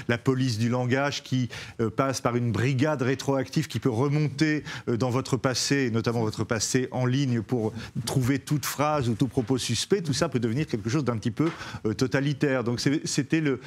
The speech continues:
voilà, l'idée de ce livre, c'était de pousser un petit peu les traits de notre société et de m-, montrer comme ça un espèce de monde un petit peu effrayant dans lequel des personnages se débattent, parce que c'est aussi un vaudeville, ce livre, hein, euh,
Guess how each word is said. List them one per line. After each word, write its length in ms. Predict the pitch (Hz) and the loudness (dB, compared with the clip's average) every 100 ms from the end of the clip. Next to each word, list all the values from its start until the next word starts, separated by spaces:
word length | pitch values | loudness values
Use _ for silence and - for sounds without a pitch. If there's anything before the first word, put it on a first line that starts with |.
| - - - | -16 -10 -2
voilà, 200 | 135 117 | 0 2
l'idée 280 | 120 123 147 | 2 0 0
de 60 | |
ce 140 | 135 135 | 0 2
livre, 180 | 185 | 2
c'était 220 | 175 127 123 | 0 0 0
de 80 | |
pousser 440 | 123 - 214 - 202 | 0 0 0 2 2
un 120 | 156 | 2
petit 180 | - 147 | 0 0
peu 140 | 165 | 2
les 140 | 143 123 | 2 0
traits 640 | - - 156 135 113 104 | -2 0 2 2 -2 -2
de 120 | 139 | 0
notre 180 | 143 123 | 0 0
société 540 | 123 - 127 202 220 | -2 0 0 2 2
et 60 | 160 | 2
de 100 | 123 | 2
m-, 220 | 123 139 - | 0 -2 -2
montrer 400 | 156 151 - 202 | 0 0 0 0
comme 140 | 175 131 | 0 0
ça 140 | 208 | 0
un 100 | 139 | 2
espèce 300 | 123 - 151 | 2 0 0
de 80 | 123 | 0
monde 160 | 156 | 0
un 60 | 151 | -2
petit 120 | 110 | -2
peu 180 | 123 143 | 0 2
effrayant 480 | 131 - 113 135 185 - - - | 0 0 0 0 -2 -10 -18 -4
dans 100 | 113 | 0
lequel 420 | 110 107 180 175 113 | 0 2 2 2 0
des 80 | |
personnages 400 | 101 117 113 127 143 | 0 0 0 -2 0
se 100 | 117 | 0
débattent, 380 | 104 107 175 170 | 0 2 0 0
parce 140 | 120 | -2
que 100 | - | -2
c'est 200 | 101 92 | -6 -2
aussi 180 | 117 143 | -2 0
un 100 | 113 | -2
vaudeville, 640 | 92 110 104 123 175 147 | 0 -2 0 0 0 0
ce 160 | - 110 | -2 -2
livre, 360 | 117 165 117 | 0 0 -2
hein, 260 | 107 131 117 | -2 -2 0
euh, 140 | 104 | -2